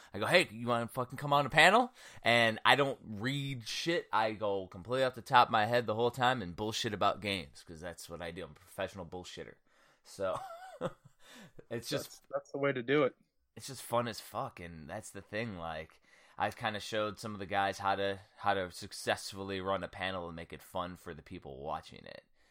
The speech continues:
Speaker 1: And that's the key. 'Cause otherwise, if I'm reading off of a fucking slideshow where I'm showing pictures of my books, "Well, here is the cover for the complete N E S. And, uh, this was drawn by,"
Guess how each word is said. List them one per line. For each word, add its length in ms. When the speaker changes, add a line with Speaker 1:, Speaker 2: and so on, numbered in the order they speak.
Speaker 1:
And 100
that's 220
the 100
key. 460
'Cause 140
otherwise, 320
if 80
I'm 180
reading 180
off 200
of 80
a 40
fucking 340
slideshow 680
where 80
I'm 100
showing 300
pictures 260
of 60
my 100
books, 240
"Well, 120
here 320
is 280
the 140
cover 500
for 260
the 160
complete 480
N 160
E 160
S. 420
And, 340
uh, 300
this 240
was 200
drawn 480
by," 240